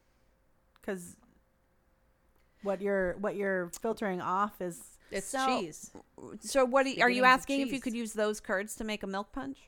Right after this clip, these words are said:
Speaker 1: No, I'm asking if
Speaker 3: Oh.
Speaker 1: you could use those curds to make cheese.
Speaker 3: Oh. I mean,
Speaker 2: Yes.
Speaker 3: probably. They'd have some weird flavors from being mixed with the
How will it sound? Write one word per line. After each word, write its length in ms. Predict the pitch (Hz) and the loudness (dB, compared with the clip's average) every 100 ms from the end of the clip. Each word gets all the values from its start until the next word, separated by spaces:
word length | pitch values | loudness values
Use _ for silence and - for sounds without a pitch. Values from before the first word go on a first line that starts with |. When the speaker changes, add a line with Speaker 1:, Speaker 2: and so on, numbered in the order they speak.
| - | -2
Speaker 1:
No, 240 | 208 214 | 6 6
I'm 140 | 180 185 | 6 4
asking 420 | 190 254 254 165 | 6 8 8 6
if 40 | |
Speaker 3:
Oh. 40 | 196 | 2
Speaker 1:
you 80 | 196 | -2
could 280 | 196 170 165 | -2 -4 -8
use 240 | 185 196 | -2 0
those 220 | 180 175 - | 2 0 0
curds 360 | - 196 175 | 0 -2 -2
to 140 | - 190 | -6 -4
make 260 | 170 160 - | -4 -6 -10
cheese. 720 | - 208 156 - - - - - | -10 -8 -10 -12 -16 -18 -8 4
Speaker 3:
Oh. 400 | 359 240 - 170 - - - _ _ _ - | 6 6 2 -6 -14 -20 -20 _ _ _ 0
I 120 | 370 | 2
mean, 160 | 339 285 | 2 0
Speaker 2:
Yes. 240 | 185 - - | -2 -6 0
Speaker 3:
probably. 640 | 156 359 453 226 226 214 | 4 6 4 2 2 0
They'd 240 | - 247 277 | 2 4 6
have 140 | 302 | 2
some 200 | - 240 | 0 -2
weird 240 | 214 208 190 | 0 0 -2
flavors 560 | 208 220 262 180 196 - - | -2 -2 -2 -8 -10 -16 -6
from 240 | 196 185 | -4 -4
being 260 | 180 208 196 | -2 0 0
mixed 360 | 208 208 - | -2 -4 -12
with 180 | 202 190 | -10 -8
the 260 | 185 180 175 | -4 -4 -6